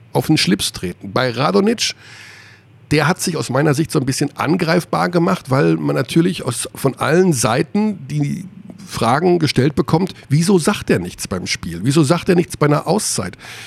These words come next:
Wieso, das muss doch ein Problem sein, dass der so schlechtes Englisch spricht und so weiter und so fort.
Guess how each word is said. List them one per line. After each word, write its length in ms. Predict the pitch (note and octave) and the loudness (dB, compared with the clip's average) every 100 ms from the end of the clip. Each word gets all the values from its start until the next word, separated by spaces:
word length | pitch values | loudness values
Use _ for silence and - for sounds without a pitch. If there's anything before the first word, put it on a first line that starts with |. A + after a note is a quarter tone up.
| - | -14
Wieso, 680 | - E3+ D#3 F3 F3 F3 - | -6 -4 2 6 6 4 0
das 160 | - - | -2 0
muss 160 | G3 | 0
doch 140 | - C#3+ | 2 2
ein 100 | D3 | 2
Problem 480 | - C3+ D#3+ A#3+ G3+ | 0 0 2 2 2
sein, 160 | A#2 | 0
dass 140 | G#2+ - | 0 -2
der 100 | B2 | 0
so 100 | B2+ | 0
schlechtes 380 | C#3 C#3 D#3 - | -2 -2 -4 -4
Englisch 380 | F3+ G#3+ E3+ | -2 0 0
spricht 320 | - - F#2 - | 0 -6 -6 -2
und 140 | E3+ | -2
so 120 | D#3+ | 0
weiter 240 | C3+ C#3+ - | 0 0 -2
und 120 | B2+ | -2
so 120 | - | -4
fort. 320 | C3 - - | -4 -2 -4